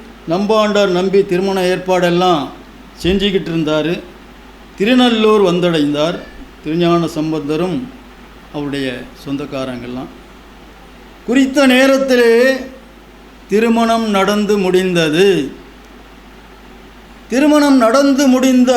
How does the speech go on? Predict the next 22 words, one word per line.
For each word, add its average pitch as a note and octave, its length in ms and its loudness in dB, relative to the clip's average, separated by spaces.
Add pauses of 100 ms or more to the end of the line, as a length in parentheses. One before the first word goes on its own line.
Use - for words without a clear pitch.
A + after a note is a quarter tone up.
அடுத்த A#3 280 -2 (120)
கணமே A3 420 0 (2250)
ஞானசம்பந்த F#3+ 680 0 (140)
பெருமானுக்கு F3 640 0 (1900)
இல்லற A3+ 260 0 (120)
வாழ்க்கையிலே F#3+ 580 2 (140)
வை-, F3+ 180 -4 (140)
உலக A3+ 180 0 (160)
வாழ்க்கை G3 340 0 (120)
வாழணும் F3+ 440 -2
என்கிற E3 220 -4 (160)
எண்ணமும் D#3+ 440 -2
இல்லை. D3 200 -4 (1200)
அந்த B3 120 -2 (120)
பொண்ணும் B3+ 300 0
கிட்டத்தட்ட A3+ 440 -2
அப்படி G3+ 260 -2
தான் G#3 220 0
இருந்த G3 200 -2 (120)
மாதிரி F#3+ 240 0 (120)
சூழ்நிலை F3 460 -2
சொல்றாங்க. D3+ 380 -4